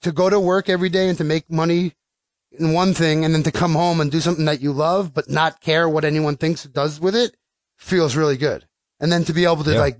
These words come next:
Speaker 1: make stuff and, and sell records and have people call you from all over the world and be like, "Hey, this is really cool. How'd you do this?" And then I got to go to South by Southwest and perform and all this interesting stuff.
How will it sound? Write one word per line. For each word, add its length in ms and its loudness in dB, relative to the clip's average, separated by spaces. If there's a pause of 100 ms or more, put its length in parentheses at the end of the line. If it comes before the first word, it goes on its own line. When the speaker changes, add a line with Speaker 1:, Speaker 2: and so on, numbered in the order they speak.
Speaker 1:
make 380 -2
stuff 360 -2
and, 300 -6 (360)
and 180 -6
sell 340 2
records 380 0
and 80 0
have 160 0
people 240 -4
call 320 0
you 200 -2
from 220 -4
all 180 2
over 140 0
the 80 2
world 240 2
and 80 -2
be 60 0
like, 180 0
"Hey, 140 2
this 180 -2
is 100 -10
really 200 -2
cool. 180 -2
How'd 220 0
you 40 -10
do 200 0
this?" 300 -6 (420)
And 80 -2
then 80 0
I 80 0
got 160 0
to 60 -6
go 80 2
to 60 0
South 280 0
by 100 0
Southwest 560 -2
and 100 -6
perform 440 0
and 80 2
all 100 2
this 180 -4
interesting 380 -4
stuff. 500 -2